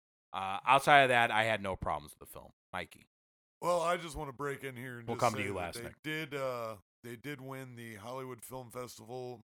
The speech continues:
Speaker 2: Most Innovative Narrative Feature.
Speaker 1: Heck
Speaker 2: And they
Speaker 1: yeah.
Speaker 2: also did win the Seattle International Film Festival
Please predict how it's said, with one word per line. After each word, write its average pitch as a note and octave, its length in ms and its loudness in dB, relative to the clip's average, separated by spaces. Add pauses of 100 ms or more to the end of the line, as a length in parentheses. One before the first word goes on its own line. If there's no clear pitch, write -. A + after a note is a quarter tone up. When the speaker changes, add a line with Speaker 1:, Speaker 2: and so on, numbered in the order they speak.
Speaker 2:
Most B2+ 400 -10 (220)
Innovative C3+ 680 -8
Narrative B2 460 -10
Feature. C#3 540 -14 (240)
Speaker 1:
Heck A#2 160 4
Speaker 2:
And B2 80 -4
they C3 80 4
Speaker 1:
yeah. C3+ 180 6
Speaker 2:
also B2+ 320 -8
did B2 220 -12
win B2 260 -12
the A2+ 80 -14
Seattle B2 680 -10
International A#2+ 600 -12
Film A#2 280 -16
Festival A#2 460 -14